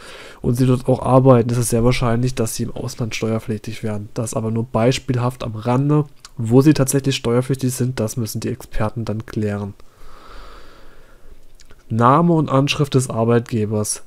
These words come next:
Sitz der Geschäftsleitung, der Geschäftsleitung, also der Geschäftsleitung, der Sie selbst unterstehen. Sollten Sie nur nach A T E dies machen, so hier nach unten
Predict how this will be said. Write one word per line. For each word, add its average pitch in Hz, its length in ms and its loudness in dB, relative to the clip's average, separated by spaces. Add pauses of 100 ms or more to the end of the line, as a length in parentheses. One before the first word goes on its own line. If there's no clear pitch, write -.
Sitz - 400 0
der 127 140 0
Geschäftsleitung, 120 920 -2
der 120 140 -2
Geschäftsleitung, 110 720 -2
also 110 160 -2
der 123 400 2
Geschäftsleitung, 123 580 -2
der 107 200 0
Sie 117 240 -2
selbst 113 520 -4
unterstehen. 107 680 -4
Sollten 110 280 -2
Sie 117 140 -4
nur 127 320 0
nach 120 140 -4
A 123 120 -4
T 123 160 -4
E 143 320 0 (480)
dies 143 240 0
machen, 135 360 2
so 120 180 0
hier 117 240 0
nach 120 80 0
unten 127 480 -2